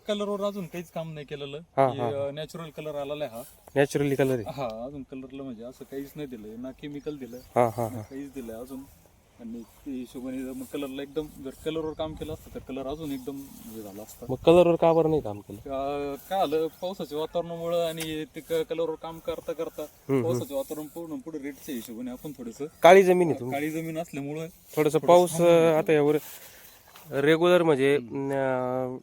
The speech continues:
Speaker 2: किती तारखेचं पाणी होतं तुमचं पहिलं?
Speaker 1: पाणी माझं सहा मार्चचं पाणी.
Speaker 2: सहा मार्चचं पाणी होतं. सेटिंग झाल्यानंतर लगेच पाच मे पासून पाऊस चालू झाला.
Speaker 1: हो, पाऊसच चालू झाला.
Speaker 2: तर
Speaker 1: पाऊसच
Speaker 2: आज,
Speaker 1: चालू
Speaker 2: अ,
Speaker 1: झाला.
Speaker 2: सप्टेंबरची आज तारीख किती आहे? तेरा
Speaker 1: आज
Speaker 2: सप्टेंबर आहे आज.
Speaker 1: तेरा, तेरा सप्टेंबर.
Speaker 2: तेरा सप्टेंबर, अ, आज आहे.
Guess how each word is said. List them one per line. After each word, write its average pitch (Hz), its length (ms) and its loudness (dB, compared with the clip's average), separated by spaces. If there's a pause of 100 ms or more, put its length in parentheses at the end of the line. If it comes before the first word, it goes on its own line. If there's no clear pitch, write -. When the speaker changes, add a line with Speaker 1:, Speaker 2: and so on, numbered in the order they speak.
(680)
Speaker 2:
किती 190 180 0
तारखेचं 190 380 8
पाणी 123 220 4
होतं 123 160 2
तुमचं 117 240 -4
पहिलं? 117 220 2
Speaker 1:
पाणी 151 300 -8
माझं 156 260 -14
सहा 160 220 -12
मार्चचं 127 380 -16
पाणी. 120 200 -16
Speaker 2:
सहा 156 260 6
मार्चचं 110 320 0
पाणी 113 180 -2
होतं. - 300 -10
सेटिंग 190 360 4
झाल्यानंतर 143 540 4
लगेच 165 280 2 (180)
पाच 175 240 8
मे 196 100 8
पासून 185 300 2
पाऊस 143 280 4
चालू 143 200 2
झाला. 135 180 2
Speaker 1:
हो, 143 80 -4
पाऊसच 165 340 -10
चालू 156 280 -10
झाला. 117 160 -12
Speaker 2:
तर 147 60 6
Speaker 1:
पाऊसच 151 180 10
Speaker 2:
आज, 175 100 4
Speaker 1:
चालू 175 120 6
Speaker 2:
अ, 180 280 8
Speaker 1:
झाला. - 0 -
Speaker 2:
सप्टेंबरची 180 720 4
आज 175 100 6 (120)
तारीख 180 240 8
किती 180 280 2
आहे? 117 100 0 (480)
तेरा 175 160 10
Speaker 1:
आज 175 60 6
Speaker 2:
सप्टेंबर 127 380 2
आहे 123 40 4
आज. 107 100 0
Speaker 1:
तेरा, 151 200 -14
तेरा 151 120 -14
सप्टेंबर. - 480 -18
Speaker 2:
तेरा 160 180 4
सप्टेंबर, 156 520 2
अ, 156 880 2
आज 139 260 -4
आहे. 135 300 2